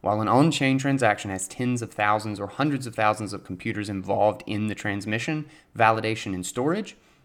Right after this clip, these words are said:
a Lightning transaction only has a few computers involved. Because the resource costs of Lightning, of processing a Lightning transaction are very low,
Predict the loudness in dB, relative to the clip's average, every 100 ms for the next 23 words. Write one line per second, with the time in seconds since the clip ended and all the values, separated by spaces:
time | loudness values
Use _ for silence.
0 | _ -6 4 6 6 4 2 0 2 0
1 | 0 -4 -2 0 -2 -4 -6 -4 -4 -6
2 | -8 -8 -8 -8 -6 -8 -12 _ _ _
3 | _ _ _ _ 0 2 2 0 0 0
4 | 0 0 -2 0 2 2 -2 -4 -4 0
5 | 0 0 -4 -4 -4 -6 -6 0 4 4
6 | 4 -2 -2 0 0 0 -4 -4 -2 -2
7 | -2 -4 -4 -2 -2 0 -2 -2 -2 -2